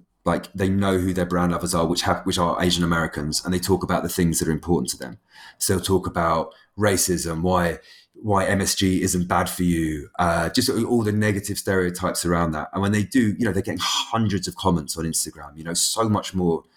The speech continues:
than other, than other hospitality brands that I see. They, another thing that I really believe in is that they give a lot of value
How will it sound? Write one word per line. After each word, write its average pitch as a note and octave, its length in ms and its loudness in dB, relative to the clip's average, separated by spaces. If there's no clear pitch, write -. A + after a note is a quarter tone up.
than F2 120 2
other, F2 220 0
than F2 160 0
other E2 160 2
hospitality E2 640 0
brands D2+ 300 -2
that D#2+ 100 -2
I D2 80 0
see. D2 440 0
They, F2+ 720 2
another G2 240 0
thing F#2 140 0
that F2+ 80 2
I F2+ 60 0
really F2 260 4
believe E2+ 320 0
in E2 180 0
is E2+ 360 0
that - 120 -6
they E2+ 400 2
give G2+ 120 0
a G2+ 60 0
lot G2 140 2
of F2+ 120 -4
value F2 580 2